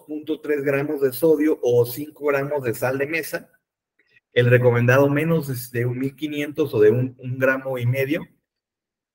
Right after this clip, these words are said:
Y mejor entre menos sea, por ejemplo, menos de un gramo. Eh,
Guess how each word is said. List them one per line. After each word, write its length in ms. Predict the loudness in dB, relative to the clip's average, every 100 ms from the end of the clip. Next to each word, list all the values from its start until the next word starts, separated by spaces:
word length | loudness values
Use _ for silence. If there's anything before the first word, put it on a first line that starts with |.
| _ _ 2
Y 200 | 6 8
mejor 520 | 8 8 6 6 2
entre 680 | -2 -2 0 2 4 2 0
menos 360 | -2 -2 -2
sea, 520 | -2 2 2 0 -10 _
por 140 | -8 -8
ejemplo, 400 | -8 -12 -10 -8
menos 300 | -4 -4 -4
de 60 |
un 100 | -2
gramo. 380 | 2 2 2 -4 -10 _ _ _ _ _ _ _ _ -2
Eh, 640 | 0 2 2 0 -2 -10